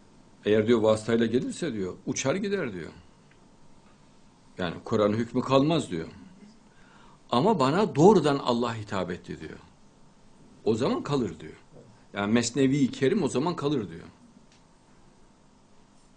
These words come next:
İngiliz derin devletinin başucu kitabı Mesnevi. Yani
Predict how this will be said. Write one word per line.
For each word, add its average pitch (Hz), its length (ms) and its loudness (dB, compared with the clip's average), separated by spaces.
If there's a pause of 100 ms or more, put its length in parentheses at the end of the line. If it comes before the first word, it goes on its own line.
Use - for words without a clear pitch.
(640)
İngiliz 147 360 2
derin 160 240 6
devletinin 156 500 4
başucu 156 340 0
kitabı 107 400 -2
Mesnevi. 82 580 -6 (3250)
Yani 101 380 -4